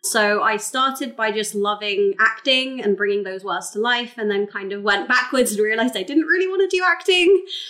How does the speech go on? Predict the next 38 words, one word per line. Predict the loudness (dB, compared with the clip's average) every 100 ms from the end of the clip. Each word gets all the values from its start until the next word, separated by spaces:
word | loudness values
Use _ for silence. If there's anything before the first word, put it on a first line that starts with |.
| -4
and | 2 2
I | 2
preferred | -4 -6 -2 -2
writing. | -2 -4 -4 -10 -8 -8
So | -6 -4 -4 -6
similar | -4 -4 -4
to | -8
Chris, | 0 0 0 -4 -4
I, | -4 -4
I | -8
went | -10 -2
to | 0
university | 0 -2 -4 -6
for, | -4 -6 -8 -8
for |
English | -8 -8 -6
literature | -8 -8 -12 -8
and | -6
drama, | -2 0 2 2 2 0 -6 _ -20 _ _
dabbled | 4 4 4 0 -2
in | -6 -4
playwriting, | -2 0 0 -2 -4 -6 -6 -6
wasn't | -4 -2 0
all | 0
that | 0 -2
good, | 0 2 0 -4 -14 _ 0
and | 2
now | 2 -2
I |
just | -4 -12 -8
write | -4 -4 -6 _
for | -16
fun, | -10 -6 -2 -2 -4 _ _ _ _ _
both | 0 2 0
code | -6 -4 0
and, | 2 0 -6 -12 -10
um, | -10 -8 -10 -12 _
poetry. | -12 -12 -14 -16 -18